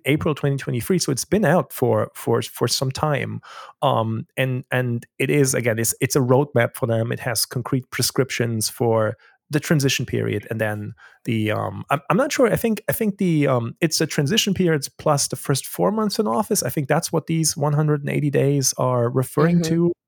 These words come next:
Speaker 1: basically from election through, so transition
Speaker 2: From
Speaker 1: period.
Speaker 2: inauguration day. Yeah.
Speaker 1: Uh, yeah. Okay. So, so, um, like, like right away, n-,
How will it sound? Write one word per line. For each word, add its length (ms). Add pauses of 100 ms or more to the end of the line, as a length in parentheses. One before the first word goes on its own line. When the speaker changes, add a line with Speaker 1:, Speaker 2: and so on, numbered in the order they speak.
(180)
Speaker 1:
basically 440
from 580
election 540
through, 480 (600)
so 300 (160)
transition 400
Speaker 2:
From 60
Speaker 1:
period. 140
Speaker 2:
inauguration 420
day. 180 (480)
Yeah. 120
Speaker 1:
Uh, 180
yeah. 140
Okay. 340 (180)
So, 340
so, 380
um, 440 (140)
like, 160 (380)
like 220 (500)
right 300
away, 340
n-, 160